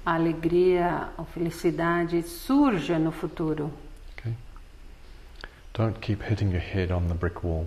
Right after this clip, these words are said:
Speaker 2: please.
Speaker 1: Não fique batendo a cabeça no muro de pedra.
Speaker 2: Uh, uh, just forget about the brick wall.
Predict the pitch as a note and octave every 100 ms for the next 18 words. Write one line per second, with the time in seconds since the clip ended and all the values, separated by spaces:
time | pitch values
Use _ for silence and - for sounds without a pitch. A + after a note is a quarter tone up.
0 | - F2+ F2 - - - - F#3 F#3+ G3+
1 | A3 A3+ A3+ - - - G3+ G3+ F3+ F#3+
2 | F#3+ F#3+ F3+ F3 G3 E3 E3 E3 - F3+
3 | F3+ F3+ F3+ E3+ D#3+ E3 - D3+ - -
4 | - - - - F#2+ G2 - - - -
5 | - - - - - - - - - -
6 | - - - - - - A2 F#2+ F#2+ F#2
7 | D#2 - - - - - - - C#3+ C#3
8 | - - A2 A2 G#2 G2+ F#2 F#2 F2 E2+
9 | F#2 G2